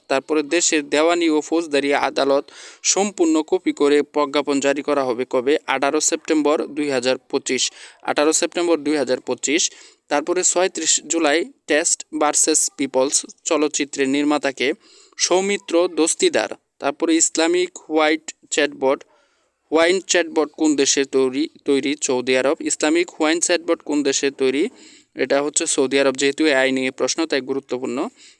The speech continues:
তারপরে প্রথম নারী ওয়ানডে বিশ্বকাপে প্রথমবারের মতো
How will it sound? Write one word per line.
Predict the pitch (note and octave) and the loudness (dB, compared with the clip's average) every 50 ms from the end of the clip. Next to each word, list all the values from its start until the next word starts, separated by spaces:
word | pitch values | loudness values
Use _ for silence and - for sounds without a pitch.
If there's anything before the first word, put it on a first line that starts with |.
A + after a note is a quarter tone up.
| _ | _
তারপরে | - C#3+ C#3+ C#3+ - F3 F3+ | -4 -4 -4 -2 -2 -2 -4
প্রথম | F3 - - D#3 D#3 - F3+ F3 | -2 -2 -2 -2 0 0 0 0
নারী | F3 F3+ F#3 F#3+ F#3+ | 0 0 2 2 4
ওয়ানডে | F3+ E3 D#3+ D#3 D#3+ E3 | 4 4 2 2 0 0
বিশ্বকাপে | D#3+ D#3 - - E3 D3+ D#3 D3+ D3 D3 D3 | -2 0 -2 -2 0 0 -2 -2 0 -2 -4
প্রথমবারের | - - C#3+ C#3+ - D#3+ E3 D#3+ D#3+ D#3+ E3+ E3 | -2 -2 -4 -2 0 -2 0 0 0 0 0 0
মতো | E3+ E3 D#3 - - C#3 C#3+ F3 | -2 -2 -4 -2 0 0 0 0